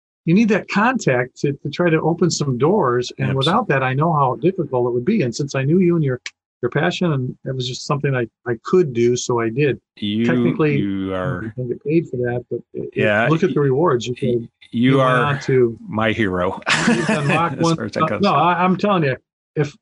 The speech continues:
Speaker 1: Ford does, Ford, I'm sure sees the value in, in supporting your efforts on doing that Bullitt book. But yeah, you're right. The, to, to think about that second gen and how it was gone for a while, but man, the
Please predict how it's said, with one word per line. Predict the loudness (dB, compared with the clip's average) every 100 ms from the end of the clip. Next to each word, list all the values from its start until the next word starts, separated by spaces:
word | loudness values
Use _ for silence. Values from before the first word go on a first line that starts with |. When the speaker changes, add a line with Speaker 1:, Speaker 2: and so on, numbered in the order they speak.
| -4
Speaker 1:
Ford | 0 2
does, | 4 2 -2 -2
Ford, | 0 2
I'm | 0
sure | 0 0
sees | 0 -2 -2
the | -2
value | 0 0 0 0 -2
in, | -6 -8
in | -10 -8
supporting | -8 -6 -2 -2 -2 -4
your | -2 -4
efforts | -6 -10 -14 -12
on | -10 -8
doing | -6 -6
that | -8 -8
Bullitt | -8 -8
book. | -10 -8
But | -2
yeah, | 0
you're | 2 2
right. | 0 -2 _ _ _ _ _ _
The, | -10 -4 -2 -2
to, | -4 -4 -8
to | -8 0
think | 0 2
about | 0 0 0
that | -4
second | -2 -2 -2 -2
gen | 0 0
and | -2
how | 0 0 0 _ _ _
it | -6
was | -4
gone | 0 -2 0
for | -2
a |
while, | -2 -2
but | -2 -6 -4
man, | 0 2
the | 2 0